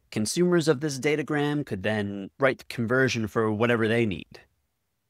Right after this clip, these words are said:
They're actually unlikely to need any of the other parts of the datagram.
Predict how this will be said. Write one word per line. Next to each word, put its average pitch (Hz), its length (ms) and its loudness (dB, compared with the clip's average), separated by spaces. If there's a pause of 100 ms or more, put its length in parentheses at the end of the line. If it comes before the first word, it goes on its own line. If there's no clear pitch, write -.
(360)
They're 131 160 0
actually 95 480 -2
unlikely 113 560 -2
to 87 100 -4
need 95 280 -2 (180)
any 135 400 -2
of 123 120 -2
the 127 180 -2
other 170 180 2
parts - 380 -6
of 90 100 -6
the 92 100 -8
datagram. 82 520 -8